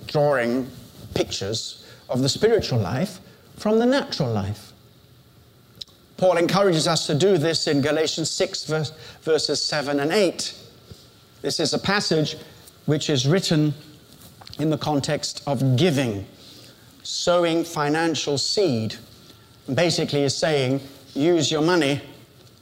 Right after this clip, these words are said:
on good stuff, God stuff, or you, you invest in something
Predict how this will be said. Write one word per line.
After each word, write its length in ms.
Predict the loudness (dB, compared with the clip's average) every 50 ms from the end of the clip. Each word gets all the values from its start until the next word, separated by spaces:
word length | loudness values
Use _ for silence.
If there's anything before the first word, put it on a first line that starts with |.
| -20 -20 -20 -20 -16 -8 -4
on 180 | -2 -2 0
good 220 | 2 2 2 2 0
stuff, 580 | -2 -2 -2 -2 -2 -2 -6 -8 -12 -14 -16 -20 -20 -20 -20 -20 -20 -20 -20 -20 -20 -20 -20 -20 _ -20 -20 -20 -20 -14 -8 -4
God 280 | -2 0 2 2 2 0
stuff, 560 | -2 -2 -4 -4 -6 -6 -8 -10 -14 -16 -18 -20 -20 -20 -20 -20 -20 -20 -20 -20 -20 -20 -20 -10 -2
or 100 | 0 2
you, 280 | 4 4 4 4 4 4
you 180 | 4 4 4
invest 500 | 4 4 4 4 4 4 2 2 0 -2
in 140 | -2 -2 -2
something 560 | 0 0 0 0 0 0 0 0 2 0 0